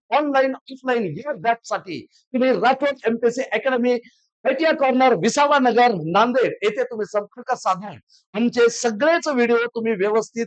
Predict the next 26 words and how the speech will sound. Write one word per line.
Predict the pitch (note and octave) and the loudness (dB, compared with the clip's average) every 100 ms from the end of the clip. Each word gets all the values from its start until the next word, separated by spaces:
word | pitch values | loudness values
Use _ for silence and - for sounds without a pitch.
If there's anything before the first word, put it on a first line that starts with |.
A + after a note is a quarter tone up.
| - | -2
पाहू | G3+ G3+ G3+ | 0 0 -6
शकतात. | F#3 F3 A3 G#3+ - _ - | -16 -6 0 0 -2 _ -6
आणि | - G#3 F3+ | 0 2 2
यासाठी | B3 C#4 B3+ B3 | 2 2 -2 -2
तुम्हाला | A#3+ A3 G#3 D#3 B2 _ _ _ _ - | -2 0 2 0 -2 _ _ _ _ 4
प्ले | B3 | 4
स्टोर | C4 D4 C#4+ | 4 2 2
मध्ये | C#4+ C4+ B3 | 4 4 4
जाऊन | A#3 G#3 E3 - - | 4 4 0 -8 0
ॲप | C4 C4+ | 2 2
डाउनलोड | E3 A#3+ B3+ B3 A#3 | 2 2 4 4 2
करायचा | A#3 G#3 F#3+ G3+ | 2 2 2 2
आहे, | D#3 | 2
तो | D3 A3+ B3 | 0 -2 0
म्हणजे | G#3+ G#3+ - - | -2 -4 -4 0
आरएमए | B3+ C4 F#3+ A3 G#3+ F#3+ F#3+ | 0 0 0 0 -2 -2 -2
राठोड | C#3 F#3+ A#3 B3 | 0 -2 0 0
एमपीएससी | A#3+ A#3+ G#3 G#3+ F#3+ G#3+ | -2 -6 -8 -6 -6 -8
अकॅडमी. | G3+ F#3+ F3+ F3+ E3 B2+ G#2+ _ _ | -14 -12 -6 -4 -4 -8 -12 _ _
इथं | G3+ A3 C4+ | -2 2 0
तुम्हाला | C4 A#3 A3 | 2 2 2
संबंध | A3 - A#3+ C#4 C4+ | 0 -2 0 0 0
माहिती | C4+ A3+ G#3+ A3+ | 0 2 0 -2
देण्यात | F#3 G3+ G3+ G3 | 0 0 0 0
आलेली | F3 F3+ F3+ | 0 2 2
आहे. | F3+ | 2